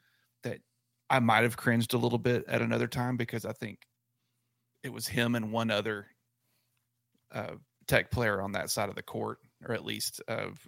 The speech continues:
around the key. They were kind of on a, it was kind of a fast break three, but he drained it. So,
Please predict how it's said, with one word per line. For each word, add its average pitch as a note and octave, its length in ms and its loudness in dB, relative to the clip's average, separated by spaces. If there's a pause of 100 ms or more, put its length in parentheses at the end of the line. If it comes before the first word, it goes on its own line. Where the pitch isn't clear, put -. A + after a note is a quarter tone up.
(120)
around A2 300 2
the G2 80 -6
key. G#2 400 -8 (1200)
They A2+ 120 -6
were G#2+ 180 -10
kind A2+ 180 -6
of G2+ 80 -8
on G#2 80 -4
a, G#2 60 -10 (160)
it C3+ 40 -4
was B2 140 -4
kind C#3 140 0
of G2+ 60 -6
a G#2 80 -6
fast - 340 -2
break A2 240 -2
three, G#2 400 -10
but G#2+ 120 -2
he A#2 120 0
drained A#2 340 4
it. G2+ 140 -6 (640)
So, G#2+ 300 -4